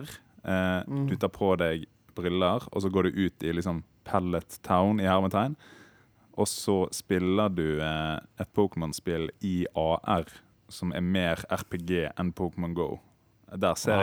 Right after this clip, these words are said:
Speaker 1: jeg en, eh, money machine. Kommer sikkert ikke til å skje i år, men der har dere en mulighet, Nintendo, så bare ring meg.
Speaker 3: <laughs> Wow, det er jo basically Ready Player One Pokémon version du beskriver der.
Speaker 1: Yes,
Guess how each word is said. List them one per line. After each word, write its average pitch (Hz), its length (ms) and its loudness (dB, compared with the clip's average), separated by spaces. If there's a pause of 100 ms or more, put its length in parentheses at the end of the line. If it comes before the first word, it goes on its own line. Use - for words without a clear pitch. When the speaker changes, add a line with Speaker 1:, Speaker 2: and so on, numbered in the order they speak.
Speaker 1:
jeg 87 160 0
en, 87 240 0
eh, 85 240 0
money 87 240 0
machine. 95 460 -2 (640)
Kommer 160 180 0
sikkert 165 240 0
ikke 156 200 0
til 156 100 4
å - 20 0
skje 139 260 6
i 131 40 4
år, 139 240 2 (220)
men 127 240 -2
der 135 180 4
har 135 140 2
dere 123 120 2
en 107 120 4
mulighet, 107 320 4
Nintendo, 90 440 2
så - 140 -10
bare 92 400 0
ring 98 180 -2
meg. 73 240 -6 (680)
Speaker 3:
<laughs> - 40 0 (560)
Wow, 110 600 4
det - 160 -4
er 120 100 6
jo 120 120 4
basically 123 540 2
Ready 120 340 4
Player 117 280 2
One 117 440 6
Pokémon 151 520 0
version 131 480 0
du 120 200 0
beskriver 113 480 6
der. 110 80 8
Speaker 1:
Yes, - 280 -2